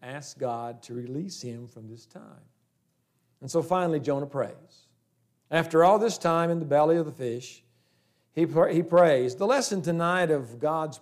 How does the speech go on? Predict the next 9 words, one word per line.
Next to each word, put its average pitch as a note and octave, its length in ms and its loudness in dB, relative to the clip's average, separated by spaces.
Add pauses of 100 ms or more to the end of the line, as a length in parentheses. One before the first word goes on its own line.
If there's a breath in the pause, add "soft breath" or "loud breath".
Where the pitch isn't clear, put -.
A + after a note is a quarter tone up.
pardon C3+ 580 0
is B2 340 -12 (140)
for C#3+ 260 0
us C#3+ 420 -2
to B2+ 60 -20
see D#3 440 -4
how C3 220 -4
great B2+ 380 -4
God's C3+ 320 -4